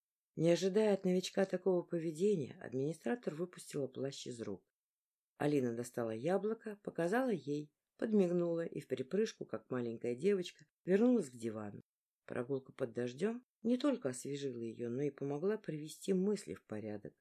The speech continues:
Туман перед глазами развеялся. Она увидела картину своего пребывания здесь так ясно, как будто прожила уже эти полгода.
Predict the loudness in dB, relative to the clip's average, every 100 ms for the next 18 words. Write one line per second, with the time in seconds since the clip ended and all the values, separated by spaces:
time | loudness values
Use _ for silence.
0 | _ _ _ _ _ _ 2 4 4 0
1 | -4 -4 0 0 0 -2 -2 -4 -6 -6
2 | -6 -8 -10 -12 -14 _ _ _ _ _
3 | -6 0 2 2 0 -4 0 0 0 -6
4 | -2 0 0 -2 -2 -2 -2 -4 -4 -4
5 | 2 2 2 -2 -4 -8 -8 -4 -4 -4
6 | -4 0 0 -2 -8 -10 -14 _ _ _
7 | _ -2 0 0 0 -2 -2 0 2 2
8 | 0 -2 -2 -4 -8 -8 -8 -6 -6 -8